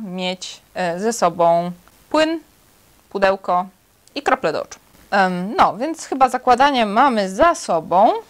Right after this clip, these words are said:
Jeśli już założycie soczewki i czujecie, że coś jest nie tak. Znaczy, generalnie oko, jak założycie soczewkę, no to oko będzie, e, będziecie mieli takie dziwne uczucie przez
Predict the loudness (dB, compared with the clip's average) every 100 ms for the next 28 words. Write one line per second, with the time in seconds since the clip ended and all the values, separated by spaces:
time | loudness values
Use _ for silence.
0 | -10 -6 -4 -2 0 2 2 0 -6 -10
1 | -12 -10 -10 -10 -8 -8 -10 _ _ -20
2 | _ _ _ _ _ 0 0 2 0 2
3 | 0 -4 -6 -8 -8 -8 -8 -4 -6 -6
4 | -6 -4 -4 -6 _ -2 0 0 -2 0
5 | 0 2 2 0 0 -4 -4 -4 -10 -12
6 | -10 -8 -2 -2 -2 -2 0 0 0 0
7 | 0 -2 -2 -4 -6 -4 -4 -4 -2 0
8 | -2 -4 -6 -2 0 0 -2 -4 -4 -2
9 | 0 -2 -4